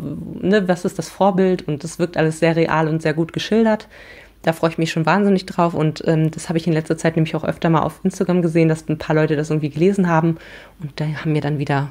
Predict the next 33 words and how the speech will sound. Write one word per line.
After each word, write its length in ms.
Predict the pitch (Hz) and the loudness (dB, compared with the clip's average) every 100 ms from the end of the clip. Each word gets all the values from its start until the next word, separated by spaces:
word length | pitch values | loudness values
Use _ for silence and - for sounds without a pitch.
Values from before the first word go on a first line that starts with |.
| - - | -4 2
Lust 300 | 170 - - | 2 2 -4
drauf 160 | - | -2
gemacht. 360 | 139 127 - - - - - - - | 0 0 -2 -14 -20 -20 -20 -20 -14
Was 640 | - 131 160 160 175 185 | -8 -6 -6 -2 -2 0
ich 160 | 170 - | -2 -2
auch 140 | 208 | -4
kaum 220 | - 220 | 0 0
erwarten 340 | 208 196 185 185 | 2 2 2 0
kann, 220 | - 180 | -2 -4
ist 300 | - - - | -4 -6 -4
Kompass 380 | - 196 196 - | 0 2 2 2
ohne 200 | 170 160 | 2 4
Norden 320 | 160 220 208 | 4 4 2
von 240 | - 170 | 0 0
Neil 120 | 170 160 | 2 0
Shusterman. 540 | - 269 226 214 196 | 0 0 2 4 4
Das 140 | 170 | 2
ist 180 | - - | -4 -4
ein 160 | 165 160 | -2 0
Rezensionsexemplar, 840 | 165 170 180 214 208 190 185 170 | -2 -2 0 0 -2 -2 -2 -2
was 140 | 165 | -2
ich 120 | - 160 | -4 -2
angefragt 500 | 165 - 165 160 156 | -2 -2 -6 -4 -6
habe. 160 | 151 - - - - | -8 -16 -20 -20 -6
Und 180 | 160 160 | -2 0
da 80 | 156 | 0
geht's 280 | 160 160 175 | 0 0 0
um 120 | 160 | 0
einen 260 | 156 156 | 2 0
jungen 360 | 151 160 160 156 | 2 2 2 2
Mann, 360 | 156 180 185 180 | 2 4 2 2
der, 460 | 160 151 151 151 160 | 0 0 0 -4 -8
ja, 80 | - | -14